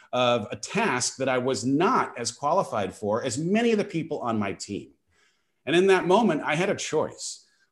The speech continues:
Was I going to represent that I knew all the answers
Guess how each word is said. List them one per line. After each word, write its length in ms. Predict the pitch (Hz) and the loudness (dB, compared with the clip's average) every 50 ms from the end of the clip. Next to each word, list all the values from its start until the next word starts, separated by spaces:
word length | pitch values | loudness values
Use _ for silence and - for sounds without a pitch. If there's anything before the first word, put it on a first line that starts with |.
| _ - | _ -6
Was 200 | 117 131 - 170 | -4 0 2 4
I 140 | 156 165 185 | 4 4 4
going 340 | 170 170 165 165 160 170 160 | 4 4 4 4 2 2 0
to 400 | - - 147 131 123 120 117 107 | 0 0 2 2 4 2 2 0
represent 680 | 92 110 135 175 - 196 202 190 127 160 165 175 165 - | 0 0 0 0 2 2 2 2 2 4 2 2 2 2
that 80 | 139 131 | 2 2
I 160 | 135 147 156 | 2 2 2
knew 260 | 151 147 151 156 156 | 2 2 2 2 2
all 240 | 156 117 131 139 160 | 2 2 2 2 4
the 240 | 165 185 190 175 123 | 4 4 4 4 4
answers 460 | 101 95 - - 120 131 170 170 - | 2 -2 -4 -4 -4 -4 -4 -4 -6